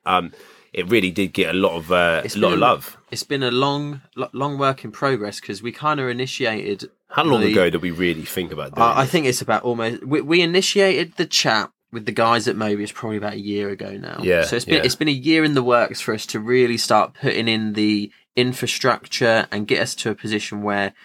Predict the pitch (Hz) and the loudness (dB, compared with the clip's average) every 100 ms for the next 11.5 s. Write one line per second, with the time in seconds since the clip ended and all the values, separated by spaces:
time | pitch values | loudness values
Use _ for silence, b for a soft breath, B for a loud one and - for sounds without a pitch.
0 | b b - 117 110 120 107 110 107 101 | b b -2 0 0 -4 -2 0 2 2
1 | 104 98 - _ _ _ 110 101 101 104 | 0 -2 -4 _ _ _ -10 -10 -12 0
2 | 120 117 107 104 113 101 - 107 101 - | 2 4 0 -2 -2 -4 -6 -6 -6 -8
3 | - 101 73 98 - - 92 90 87 107 | -8 -8 -6 -10 -14 -10 -4 -2 2 4
4 | 123 135 165 127 98 - 110 101 104 95 | 4 4 4 4 0 4 4 6 4 4
5 | 87 92 - 98 95 90 80 - - - | 2 -2 2 4 4 2 -4 -10 -12 -10
6 | - 104 87 73 62 73 - 82 82 - | -8 -8 -8 -10 -12 -6 -4 -2 -4 -6
7 | 73 71 73 - 82 71 B B B 107 | -12 -10 -12 -8 -10 -10 B B B -4
8 | 104 98 87 82 104 110 98 107 107 98 | 2 4 4 2 2 2 2 2 2 6
9 | 110 107 101 92 87 92 90 87 - 92 | 6 4 -2 -2 2 4 4 0 0 2
10 | 76 - - - 92 85 80 71 76 - | 2 0 -2 -2 -4 -4 -6 -10 -10 -4
11 | 80 - 80 62 - | -2 -2 -6 -10 -14